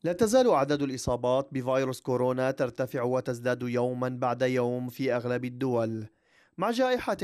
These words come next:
وقف العالم بأسره عاجزًا عن إيجاد حل لإيقافها أو على الأقل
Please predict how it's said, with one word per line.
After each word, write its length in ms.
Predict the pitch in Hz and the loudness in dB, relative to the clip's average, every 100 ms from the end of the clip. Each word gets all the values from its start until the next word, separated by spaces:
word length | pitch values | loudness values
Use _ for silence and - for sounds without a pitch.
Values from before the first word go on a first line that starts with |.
| 175 | -2
وقف 360 | 151 147 139 147 | -2 -2 -2 -2
العالم 460 | 135 127 135 135 | 0 0 0 -4
بأسره 680 | 127 127 120 139 123 127 131 | -4 -2 -2 -2 -4 -4 -2
عاجزًا 640 | 120 127 127 123 123 135 | 0 0 0 -4 -4 -4
عن 120 | 127 127 | -4 -4
إيجاد 400 | 123 131 127 131 | -4 -2 -2 -4
حل 300 | - 123 127 | -4 -2 -2
لإيقافها 1080 | 131 131 127 - 139 135 120 120 113 110 - _ _ _ | -2 -2 -2 0 -2 -2 -4 -2 -2 -4 -8 _ _ _
أو 160 | 135 120 | 0 2
على 200 | 107 117 | 2 0
الأقل 640 | 110 131 - 117 107 107 | -2 -4 -2 -4 -4 -8